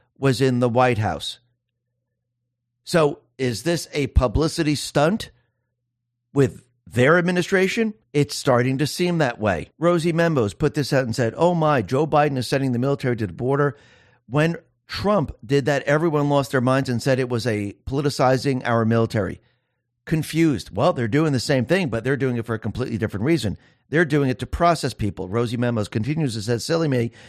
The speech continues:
he's sending troops to help process faster since there are about one million waiting. Over ninety percent will never show up in court." He's absolutely right. And now this whole entire border fiasco is completely falling apart,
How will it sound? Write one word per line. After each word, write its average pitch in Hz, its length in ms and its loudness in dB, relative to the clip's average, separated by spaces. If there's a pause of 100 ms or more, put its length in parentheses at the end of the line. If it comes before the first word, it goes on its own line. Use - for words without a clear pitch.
(120)
he's 135 200 0
sending 156 300 2
troops 147 300 -4
to 131 80 2
help 123 160 2
process 135 400 0
faster 127 400 0
since 123 260 -6
there 113 160 0
are 107 60 2
about 110 260 -2
one 117 160 2
million 113 300 0
waiting. 104 340 -2 (320)
Over 131 240 2
ninety 139 220 2
percent 127 360 -2
will 113 120 -2
never 120 280 0
show 113 280 0
up 107 160 -2
in 101 120 -2
court." 98 380 -6 (240)
He's 120 300 -4
absolutely 123 800 -2
right. 95 340 0 (500)
And 131 160 0
now 160 220 2
this 143 200 -2
whole 135 200 2
entire 123 400 2
border 139 440 -2
fiasco 127 760 -2 (260)
is 143 180 -4
completely 143 800 -2
falling 120 440 0
apart, 107 360 2